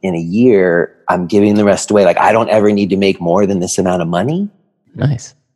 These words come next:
Speaker 1: And that is a really liberating thing to do. You know, I've not hit it. I'm not even <laughs> close there yet. I mean, I'm not actually, it's not that far away 'cause it's a pretty modest target. But having that feels very important. And I,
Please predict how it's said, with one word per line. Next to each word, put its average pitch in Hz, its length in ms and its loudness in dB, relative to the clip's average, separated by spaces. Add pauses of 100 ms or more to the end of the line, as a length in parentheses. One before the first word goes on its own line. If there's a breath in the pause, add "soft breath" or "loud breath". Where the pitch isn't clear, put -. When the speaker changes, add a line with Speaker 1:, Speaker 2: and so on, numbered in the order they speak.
(100)
Speaker 1:
And 107 200 0
that 175 500 0 (160)
is 120 120 0
a 123 80 6
really 180 360 2
liberating 143 580 4
thing 131 320 0
to 113 100 -4
do. 110 340 0
You 90 100 0
know, 107 40 2
I've 117 200 2
not 139 180 0
hit 139 200 4
it. 131 60 6
I'm 123 120 4
not 180 160 4
even 139 140 2
<laughs> - 20 0
close - 640 2
there 302 240 4
yet. 208 340 4 (260 loud breath)
I 277 60 2
mean, 294 240 4
I'm 254 160 2
not 277 220 4
actually, 220 360 2
it's 175 140 2
not 196 300 2
that 147 260 4
far 123 160 6
away 123 300 4
'cause 98 120 -2
it's 101 160 0
a 101 60 0
pretty 113 300 2
modest 90 600 0
target. - 480 -6 (1120)
But 101 320 2 (460)
having 147 600 2
that 90 300 -2
feels 110 500 0
very 95 500 2
important. - 640 -2
And 92 160 0
I, 104 260 0